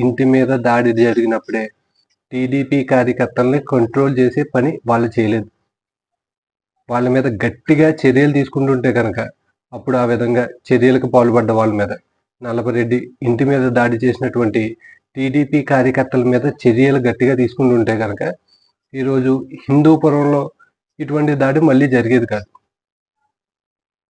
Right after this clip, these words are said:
ఇది కూటమి ప్రభుత్వంలో ఉన్నటువంటి నాయకులు చంద్రబాబు నాయుడు గారు, లోకేష్ గారు చేస్తున్నటువంటి తప్పు.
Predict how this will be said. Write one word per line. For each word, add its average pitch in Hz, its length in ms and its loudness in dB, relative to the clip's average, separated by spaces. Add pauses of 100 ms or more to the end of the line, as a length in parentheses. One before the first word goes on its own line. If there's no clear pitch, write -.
(300)
ఇది 127 180 2 (420)
కూటమి 135 320 0
ప్రభుత్వంలో 135 560 2
ఉన్నటువంటి 131 480 2 (260)
నాయకులు 117 340 0
చంద్రబాబు 117 440 2
నాయుడు 107 200 0
గారు, 113 140 0 (100)
లోకేష్ 117 340 -2
గారు 123 140 -2 (100)
చేస్తున్నటువంటి 113 720 -2
తప్పు. - 220 -8